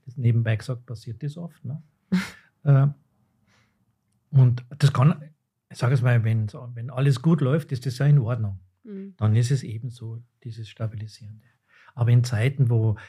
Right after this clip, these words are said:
Speaker 1: Schwierigkeiten zu Problemen und zu Krisen werden, diese Dinge anzugehen und gemeinsam zu lösen und anzusetzen, dazu brauchst du Werkzeuge. Als Führungskraft brauchst du Werkzeug. Duralog gibt dir das in die Hand. Ich mache ein Beispiel. Gibt's etwas, das dich im Moment gerade beschäftigt?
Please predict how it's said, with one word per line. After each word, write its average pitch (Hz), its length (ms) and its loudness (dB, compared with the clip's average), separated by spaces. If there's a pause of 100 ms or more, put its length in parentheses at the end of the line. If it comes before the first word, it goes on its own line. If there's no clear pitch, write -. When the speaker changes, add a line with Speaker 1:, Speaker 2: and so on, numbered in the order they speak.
Speaker 1:
Schwierigkeiten 120 800 0 (420)
zu 113 240 -2
Problemen 117 520 2
und 107 140 0
zu 113 80 -2
Krisen 151 420 2
werden, 101 520 -6
diese 120 240 -14 (300)
Dinge 120 220 2
anzugehen 127 600 -2
und 120 160 -8
gemeinsam 135 800 2
zu 131 140 -4
lösen 135 420 0
und 107 200 -2
anzusetzen, 117 680 -16
dazu 110 260 -10
brauchst 120 340 -2
du 123 120 -2
Werkzeuge. 120 600 -2 (200)
Als - 160 -16
Führungskraft 143 560 4
brauchst 117 280 -4
du 113 60 -8
Werkzeug. 104 380 -18 (420)
Duralog 143 380 6
gibt 165 200 -2
dir 160 80 0
das 117 200 -4
in 120 100 0
die 120 100 0
Hand. 101 300 -4
Ich - 80 -20
mache 117 220 -8
ein - 20 -14
Beispiel. 101 440 -16 (760)
Gibt's 147 260 -2
etwas, 147 320 4
das 131 200 0
dich - 180 -10
im 143 300 2
Moment 127 320 -2
gerade 127 200 -8
beschäftigt? - 720 -8